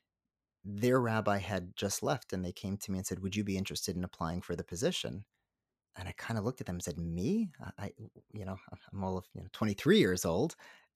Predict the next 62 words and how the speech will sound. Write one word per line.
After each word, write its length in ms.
and 140
thinking, 280
"What 120
am 120
I 60
gonna 220
do? 420
I, 100
I 40
don't 160
really, 380
I 100
mean, 140
I've 60
been 100
trained 360
for 260
it, 40
but 100
I 20
never 100
really 120
thought 240
seriously 580
that 100
that's 180
what 100
I 60
would 140
do." 280
And 160
I 40
remember 220
speaking 320
to 80
some 160
of 80
my 160
mentors, 460
and 100
they 60
said, 180
"Look, 320
like, 260
this 500
is 220
what 140
it's 160
about. 400
Go 140
to 120
a 40
place 400
where 100
you 140
have 260
opportunities 880
that 120
you 80
wouldn't 220
otherwise 360
have, 180